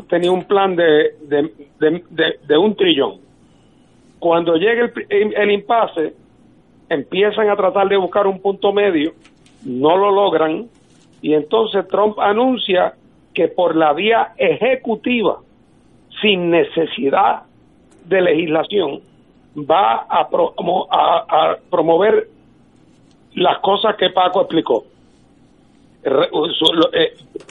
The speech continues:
tratar de detener los desahucios,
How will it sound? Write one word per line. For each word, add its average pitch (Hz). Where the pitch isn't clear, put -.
tratar 185
de 190
detener 180
los 170
desahucios, 202